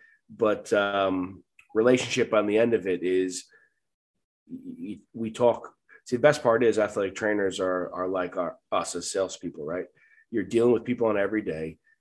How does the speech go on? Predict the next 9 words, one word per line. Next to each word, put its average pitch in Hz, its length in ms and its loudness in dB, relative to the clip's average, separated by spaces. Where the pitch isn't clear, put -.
Um, 85 680 -4
you're 110 120 -2
blue 117 200 2
collar 104 420 0
like 87 180 -4
we 87 180 -2
are, 76 200 -8
right? 90 240 -6
And 95 560 0